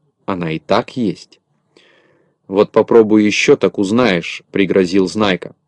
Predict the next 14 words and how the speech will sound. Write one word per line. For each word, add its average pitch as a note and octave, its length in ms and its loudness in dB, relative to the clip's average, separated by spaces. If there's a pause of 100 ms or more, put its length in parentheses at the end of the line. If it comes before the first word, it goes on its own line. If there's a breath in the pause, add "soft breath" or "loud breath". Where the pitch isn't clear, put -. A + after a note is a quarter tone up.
(200)
«Ну-ка D3 420 2
читай, D3+ 600 4
что - 260 -2
ты C3 140 4
там C3+ 260 2
про B2+ 140 2
других C#3 440 2
сочинил». F2 540 -6 (1200 soft breath)
«Вот E3+ 380 4 (160)
послушайте F3+ 960 4 (140)
про D3+ 160 6
Торопышку», - 720 2 (180)
сказал F#2+ 380 0
Незнайка. F2 540 -6